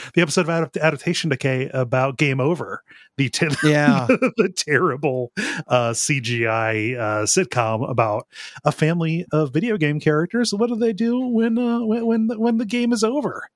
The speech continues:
Speaker 1: You
Speaker 2: Yeah.
Speaker 1: know?
Speaker 2: What if a bunch of people absolutely sucked ass?
Speaker 1: Yeah.
Speaker 2: Um, I, so I, I, I've thought about this a lot because, you know, when you said this in, in the Final Fantasy twelve episode and the Bug Snacks,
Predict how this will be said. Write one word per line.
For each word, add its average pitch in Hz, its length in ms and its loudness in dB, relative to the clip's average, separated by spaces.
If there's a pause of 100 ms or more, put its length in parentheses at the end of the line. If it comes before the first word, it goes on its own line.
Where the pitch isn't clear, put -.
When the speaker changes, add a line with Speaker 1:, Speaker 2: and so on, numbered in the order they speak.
(300)
Speaker 1:
You 151 60 2
Speaker 2:
Yeah. 156 120 6
Speaker 1:
know? 202 180 0
Speaker 2:
What 170 120 6
if 208 100 0
a 196 60 2
bunch 185 180 4
of - 40 -12
people 160 300 2
absolutely 151 420 2
sucked - 260 -4
ass? 170 480 -2 (160)
Speaker 1:
Yeah. 160 200 2 (800)
Speaker 2:
Um, 170 400 2 (440)
I, 262 260 2
so 196 300 2
I, 170 320 2
I, - 220 -14 (180)
I've 180 120 4
thought 294 160 4
about 175 200 4
this 143 100 -2
a 143 60 0
lot 123 320 2
because, 131 380 2
you 147 140 0
know, 139 100 4
when 135 120 2
you 135 80 2
said 208 220 0
this 180 200 2
in, 147 240 0
in 135 140 0
the 135 80 2
Final 139 220 2
Fantasy 131 200 0
twelve 127 240 0
episode 123 380 0
and 135 240 2
the 131 80 2
Bug 139 220 2
Snacks, - 560 -6